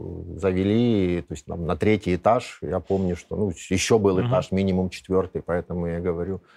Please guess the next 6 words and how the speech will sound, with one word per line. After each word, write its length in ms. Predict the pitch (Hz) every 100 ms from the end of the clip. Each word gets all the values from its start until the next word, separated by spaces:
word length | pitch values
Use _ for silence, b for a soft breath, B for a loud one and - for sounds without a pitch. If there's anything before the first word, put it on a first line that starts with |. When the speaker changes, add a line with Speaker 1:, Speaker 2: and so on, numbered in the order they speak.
| b b -
Speaker 1:
Вот, 400 | 92 92 85 -
э, 320 | 90 87 87
завели 480 | 82 101 98 101 123
в 80 | 127
кабинет, 600 | - 90 92 110 151 -
и 680 | 87 98 160 76 127 107 101